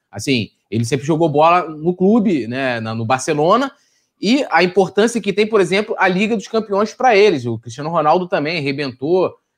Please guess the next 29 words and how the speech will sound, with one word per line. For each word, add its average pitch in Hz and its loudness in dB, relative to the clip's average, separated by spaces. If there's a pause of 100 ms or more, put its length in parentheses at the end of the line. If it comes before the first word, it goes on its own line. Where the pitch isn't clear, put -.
né, 143 0
em 131 2
Liga 143 0
dos 127 -8
Campeões 143 -8
pelo 131 -4
Real 131 -2
Madrid 127 -2
e 139 -4
tal, 165 2
papapá, 160 0 (340)
de - -18
que 196 -2
a 156 0
Copa 240 2
do 190 2
Mundo 180 0
já 185 -2
não 214 -6
tem 240 -8
tanta 240 -8
importância, 285 -4
porque 175 -4
se 175 -8
você 196 -4
pega, 220 2
é, 156 2
é, 143 2
jogadores 175 4